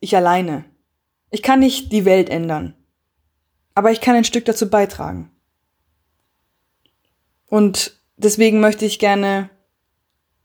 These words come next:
dir es auch mit auf den Weg geben. Trag was dazu bei. Damit sich langfristig, damit heute eine Änderung stattfindet, die morgen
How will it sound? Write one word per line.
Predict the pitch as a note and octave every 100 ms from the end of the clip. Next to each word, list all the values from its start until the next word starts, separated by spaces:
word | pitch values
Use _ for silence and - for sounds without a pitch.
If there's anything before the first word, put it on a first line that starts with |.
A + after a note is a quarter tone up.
| _ _ G#3
dir | A3
es | G#3
auch | G#3
mit | G#3 -
auf | E3+
den | E3+
Weg | E3 E3
geben. | - D#3 F2 _ _ _ _ _ _ _ _ _ _ _ _ _ _ _ _ -
Trag | A3+ A3+
was | G#3+
dazu | G#3 G3+ F3+
bei. | F3 D#3+ - _ _ _ _ _ _ _ _ _ _
Damit | - A3+ A#3 A#3
sich | G#3
langfristig, | A3+ A3+ A#3 - G3+ G3+ F3+ G3 -
damit | F#3+ G#3 A3 - - - -
heute | - A#3+ C4 - G#3+ G#3+ A3+ - _ _ _ _ _
eine | G#3+
Änderung | - A#3 A3+ G3+ F#3+
stattfindet, | F#3+ F#3 - F#3+ F#3+ F#3+ - _ _ -
die | G3+
morgen | G3+ G#3+ B3 B3 G#3 G3+